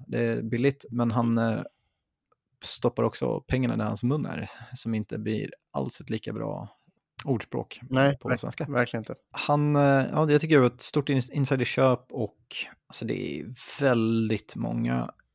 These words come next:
Speaker 1: institutioner och s-, <laughs> s-, stora drakar som ser att Millicom är billigt. Men, eh, ja,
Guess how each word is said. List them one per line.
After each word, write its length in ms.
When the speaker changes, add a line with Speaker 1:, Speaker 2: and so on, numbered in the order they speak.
Speaker 1:
institutioner 1120
och 300
s-, 280
<laughs> 180
s-, 480
stora 440
drakar 480
som 480
ser 240
att 200
Millicom 340
är 60
billigt. 540
Men, 420
eh, 180
ja, 320